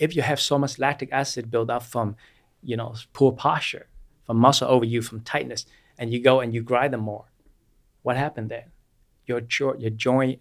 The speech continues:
and your back will prematurely wear and tear. It's not about dying. It's not about pain. Your body was last, everybody wanna live long,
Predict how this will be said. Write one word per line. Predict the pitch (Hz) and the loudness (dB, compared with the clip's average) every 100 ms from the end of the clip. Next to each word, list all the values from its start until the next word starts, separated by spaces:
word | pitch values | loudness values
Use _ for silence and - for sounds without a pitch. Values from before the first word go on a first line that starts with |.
| - | -10
and | 110 110 _ | -12 -12 _
your | 123 110 | -8 -8
back | - 120 127 123 | -2 -2 -2 -4
will | 107 107 _ _ | -4 -6 _ _
prematurely | - 123 117 117 117 113 | -8 -6 -6 -8 -6 -6
wear | 113 113 110 110 | -6 -6 -8 -16
and | 110 | -20
tear. | - - - - _ _ _ _ _ _ | -16 -16 -18 -20 _ _ _ _ _ _
It's | 165 165 | 0 2
not | 370 | 4
about | 220 135 120 | 10 10 10
dying. | 113 151 127 | 6 8 4
It's | 117 | 0
not | 127 | -2
about | 117 117 | -2 -2
pain. | 117 - - _ _ - _ _ - | -4 -4 -20 _ _ -20 _ _ 2
Your | 147 | 4
body | 143 160 185 | 6 6 8
was | 143 120 | 6 6
last, | 127 143 143 - _ - | 8 8 6 -6 _ 0
everybody | 156 170 143 139 | 4 6 6 6
wanna | 131 117 | 6 4
live | 123 127 | 0 0
long, | 113 | -2